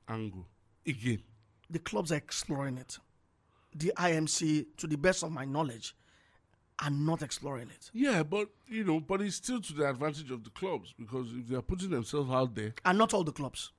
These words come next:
Speaker 1: Of course, uh, we, we know, we know how people think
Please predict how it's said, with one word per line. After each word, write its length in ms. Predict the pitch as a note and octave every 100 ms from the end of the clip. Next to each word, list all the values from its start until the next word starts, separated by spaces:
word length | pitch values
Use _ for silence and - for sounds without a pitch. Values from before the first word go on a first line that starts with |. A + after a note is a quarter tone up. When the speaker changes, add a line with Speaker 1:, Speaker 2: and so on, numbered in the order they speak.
| -
Speaker 1:
Of 140 | D3+
course, 240 | - G3 B2
uh, 60 |
we, 400 | A#2+ A#2 A#2+ C3+
we 320 | E3 D#3 D3+ D#3
know, 300 | F#3+ G3 F3
we 60 | D3+
know 200 | F#3+ F#3
how 180 | C#3+
people 280 | A2+ - C3 B2
think 180 | A#2+